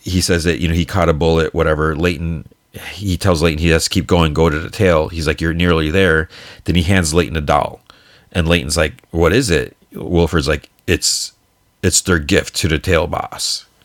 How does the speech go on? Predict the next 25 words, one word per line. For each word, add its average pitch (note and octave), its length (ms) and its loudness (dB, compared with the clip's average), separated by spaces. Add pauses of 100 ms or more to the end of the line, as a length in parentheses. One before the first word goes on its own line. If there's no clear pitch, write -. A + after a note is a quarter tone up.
(160)
So A2+ 320 -2
the G#2+ 160 0
real A#2+ 320 0
Wilford G2 720 0
is, F#2 480 -2
like, F#2 220 -2
sitting E2+ 600 -2 (460)
on F#2 120 0
his F2 160 0
bunk D#2+ 280 -2
in D#2 60 -6
the D#2+ 60 0
library. D#2+ 600 -2
Then F2+ 100 0
he F2 80 2
starts F#2+ 260 2
looking F#2 260 0
at D#2+ 140 -4
books. - 460 -2
Alex G2+ 380 2
goes E2+ 240 2
in, D#2+ 420 -2
and E2+ 140 0
she's E2 180 0
like, D2+ 140 0